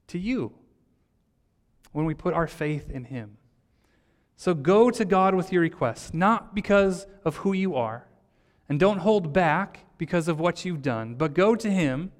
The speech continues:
not because of who we are, but because of who God is. Let me recap this in just under a minute. Band, you guys can come up.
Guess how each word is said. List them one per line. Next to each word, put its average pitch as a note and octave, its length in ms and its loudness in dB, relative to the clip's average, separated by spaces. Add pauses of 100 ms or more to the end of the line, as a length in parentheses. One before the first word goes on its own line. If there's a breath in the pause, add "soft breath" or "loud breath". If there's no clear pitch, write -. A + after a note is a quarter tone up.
(680 soft breath)
not E3+ 180 0
because F#3 300 0
of D#3+ 120 -6
who F#3+ 120 -2
we E3+ 180 -2
are, B2+ 380 -2 (1500 soft breath)
but C#3+ 100 -2
because D3 840 0
of - 100 -16
who D#3+ 520 -4 (120)
God B2+ 420 -6
is. G#2+ 420 -16 (1600)
Let C#3 120 0
me D#3+ 80 0
recap D3 480 -4
this - 420 -8 (100)
in B2+ 120 -6
just C#3+ 320 -6
under C3+ 180 -4
a B2+ 60 -4
minute. A2+ 320 -8 (440 soft breath)
Band, C#3+ 220 2
you C#3+ 60 -4
guys C#3 220 2
can C3 160 -6
come B2 200 -6
up. A#2+ 180 -8